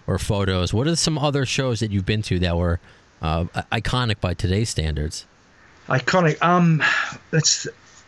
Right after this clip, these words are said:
Speaker 2: I
Speaker 1: 'Cause,
Speaker 2: think
Speaker 1: 'cause you,
Speaker 2: the
Speaker 1: I'm,
Speaker 2: mo-
Speaker 1: I'm reading Donington, I'm reading Wembley. W-
Speaker 2: Yeah, D-,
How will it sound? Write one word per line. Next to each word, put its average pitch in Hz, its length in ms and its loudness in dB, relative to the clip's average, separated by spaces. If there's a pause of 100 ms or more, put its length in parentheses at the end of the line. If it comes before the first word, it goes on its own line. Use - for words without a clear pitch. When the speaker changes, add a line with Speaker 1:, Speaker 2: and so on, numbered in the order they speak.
(460)
Speaker 2:
I - 40 -2
Speaker 1:
'Cause, 165 60 0
Speaker 2:
think 165 220 0 (220)
Speaker 1:
'cause 123 160 0
you, 139 100 2
Speaker 2:
the - 60 0
Speaker 1:
I'm, 175 80 6
Speaker 2:
mo- 190 80 6
Speaker 1:
I'm 143 180 2
reading 151 400 2
Donington, 143 840 2
I'm 110 120 2
reading 110 340 2
Wembley. 127 680 2
W- 98 320 -2
Speaker 2:
Yeah, 165 360 6
D-, 131 120 -4